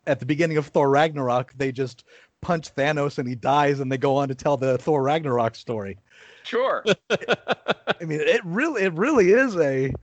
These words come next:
Speaker 1: a, a fuck you to, uh, to the ongoing story.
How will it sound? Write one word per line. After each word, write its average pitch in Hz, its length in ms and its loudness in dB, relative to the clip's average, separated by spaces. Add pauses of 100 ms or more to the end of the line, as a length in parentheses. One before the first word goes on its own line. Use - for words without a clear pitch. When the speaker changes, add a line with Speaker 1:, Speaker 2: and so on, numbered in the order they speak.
(280)
Speaker 1:
a, 143 280 -2
a 131 60 2
fuck - 360 -6
you 220 400 0
to, 143 360 -2
uh, 131 200 2 (1080)
to - 120 -4
the 160 140 -4
ongoing 170 500 2
story. 156 560 -4